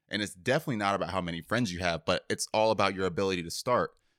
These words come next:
And it really does not matter where. Start and I'll try this. No, no, no, no, no, no, no. That's not what you're gonna do.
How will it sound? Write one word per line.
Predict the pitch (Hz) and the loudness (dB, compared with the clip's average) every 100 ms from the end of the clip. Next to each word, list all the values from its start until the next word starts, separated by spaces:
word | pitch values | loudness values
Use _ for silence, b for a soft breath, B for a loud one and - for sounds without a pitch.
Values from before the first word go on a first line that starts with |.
| _ | _
And | 107 104 95 | 2 2 2
it | 110 104 | -2 -2
really | 104 147 | 0 0
does | 123 107 101 | 2 -2 -2
not | 101 101 104 | -2 -2 -2
matter | 98 92 90 | -2 -2 -2
where. | 85 107 85 | 0 0 0
Start | - 104 92 | -2 0 0
and | |
I'll | 92 | -2
try | - - 95 98 | -2 -2 2 2
this. | - - - | 0 -8 0
No, | 123 131 | 2 2
no, | 120 | 2
no, | 113 107 | 2 2
no, | |
no, | 101 101 85 | 2 0 0
no, | 85 87 | 0 -4
no. | 87 92 80 | -2 -2 -2
That's | 90 120 | -4 0
not | 113 | 2
what | 110 | 0
you're | 120 | -2
gonna | 104 92 | -2 -2
do. | 85 78 | -4 -6